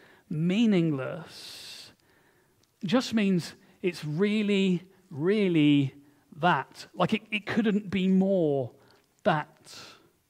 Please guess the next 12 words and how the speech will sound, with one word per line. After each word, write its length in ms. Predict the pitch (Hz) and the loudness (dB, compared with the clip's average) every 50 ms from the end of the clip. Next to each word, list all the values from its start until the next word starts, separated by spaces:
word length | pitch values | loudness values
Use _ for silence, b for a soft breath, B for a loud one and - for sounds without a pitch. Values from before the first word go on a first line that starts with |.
| _ _ _ _ _ _ _ _ _ b b b b b b b b | _ _ _ _ _ _ _ _ _ b b b b b b b b
The 100 | - 165 | -2 0
word 580 | 165 170 196 220 226 220 214 202 190 180 165 - - - - _ _ _ _ _ _ _ _ _ _ _ _ _ _ _ - - _ _ _ _ _ - 180 | 0 4 6 6 6 6 6 4 2 2 0 -4 -10 -16 -18 _ _ _ _ _ _ _ _ _ _ _ _ _ _ _ -20 -20 _ _ _ _ _ -4 -2
actually 360 | 170 170 - - 190 170 165 | -2 -2 -2 -2 -2 0 0
that 160 | 165 170 151 | 0 -2 -2
he 120 | - 185 | -2 -2
uses 560 | 165 165 156 165 233 269 269 226 220 196 156 - | -2 -2 -2 0 0 0 2 2 0 -2 0 2
there 260 | 190 175 170 165 160 | 2 2 2 2 0
is 120 | 160 147 165 | 0 0 -2
a, 100 | 151 - B B B B B B | -2 -4 B B B B B B
a 60 | - 170 | -2 -2
Hebrew 480 | 147 - 220 226 214 196 196 185 170 | 0 0 0 0 2 2 2 4 4
word 320 | 170 165 165 160 156 - | 6 6 6 6 4 2